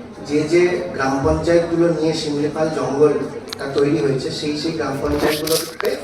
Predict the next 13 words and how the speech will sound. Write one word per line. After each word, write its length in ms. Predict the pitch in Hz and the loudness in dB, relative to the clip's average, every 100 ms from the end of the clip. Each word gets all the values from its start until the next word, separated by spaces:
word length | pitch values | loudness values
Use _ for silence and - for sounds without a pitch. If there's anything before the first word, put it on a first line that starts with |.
| - | -6
কাজের 240 | 147 170 | -6 -6
সূত্রে 360 | - 175 - 170 | -4 -6 -4 -2
আমার 240 | 160 156 | -2 -2
যাওয়ার 380 | 151 143 - - - - - | 0 0 0 -2 -10 -16 -2
সৌভাগ্য 400 | 156 143 143 143 | 2 2 0 0
হয়েছে। 340 | 147 123 107 - - - - - - 190 180 - - | 0 0 -6 -10 -14 -18 -20 -20 -18 -18 -18 -20 -4
তো 420 | 160 156 151 151 - | 2 4 4 2 -4
এই 80 | 160 | -2
গল্পটা 460 | 160 156 165 175 - | 6 6 6 4 4
বলার 320 | 165 165 170 | 6 8 8
একটাই 280 | 160 175 175 | 6 4 6
কারণ 420 | 170 147 143 143 | 6 4 2 0
যে 400 | 160 151 107 | 4 4 2